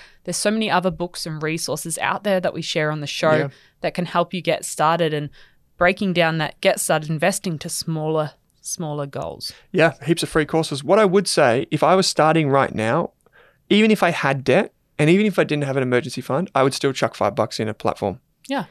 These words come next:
Speaker 2: I would still do that because you'll get used to the emotion of it and how it works. But that doesn't mean, like, you shouldn't pay down the debt. I would absolutely say that. That is the priority, but you can get a feel for it. Whereas in the past, we used to have to do the thing called paper trading 'cause there was no such thing as, like, a five dollar investment.
Speaker 1: Yeah,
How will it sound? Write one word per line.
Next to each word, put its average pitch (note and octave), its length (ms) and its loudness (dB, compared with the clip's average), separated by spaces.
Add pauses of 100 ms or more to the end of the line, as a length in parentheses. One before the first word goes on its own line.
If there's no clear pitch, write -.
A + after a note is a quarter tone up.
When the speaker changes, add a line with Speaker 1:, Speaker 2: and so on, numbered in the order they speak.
(320)
Speaker 2:
I C3+ 60 4
would C#3+ 100 4
still F3+ 140 4
do D3+ 100 4
that - 240 0
because C#3+ 420 2 (400)
you'll D3 120 2
get C#3+ 140 2
used C3 160 -2
to - 60 -10
the A#2 60 -2
emotion A2 380 0
of - 60 -8
it - 120 -6
and B2 120 -6
how A#2 100 -2
it - 80 -4
works. - 220 -6
But - 160 -2
that E3 100 2
doesn't F#3 240 2
mean, D3+ 260 2
like, B2+ 180 0
you B2+ 60 -4
shouldn't - 320 -4
pay A#2+ 140 2
down A#2 240 -2 (120)
the G#2+ 100 -6
debt. A2 220 2
I C3 200 4
would - 260 -2
absolutely B2 460 -4
say A#2+ 220 -2
that. F3+ 220 2 (460)
That B2+ 140 2
is A#2+ 100 -2
the - 100 -2
priority, B2+ 420 0
but D3+ 320 -2
you D3 120 -10
can D#3+ 120 -4
get E3 100 2
a D3+ 40 0
feel F3 220 -2
for G#2 200 -6
it. - 100 -8 (420)
Whereas D#3+ 200 4
in F3+ 60 2
the D3+ 60 0
past, D3 280 0
we D3 80 -2
used D#3 100 -2
to E3+ 40 0
have E3 80 -2
to E3 60 -10
do D3+ 100 -2
the - 100 -12
thing C#3 160 -4
called A#2 180 -6
paper C#3+ 240 -2
trading F#3+ 520 -2
'cause - 160 0
there D3+ 80 4
was C3+ 160 2
no B2 180 4
such - 280 0
thing B2+ 160 -2
as, A2+ 100 -2
like, A2+ 80 -2
a A2+ 40 -6
five A#2 280 0
dollar A2+ 180 0
investment. B2+ 360 -2
Speaker 1:
Yeah, C3 180 -4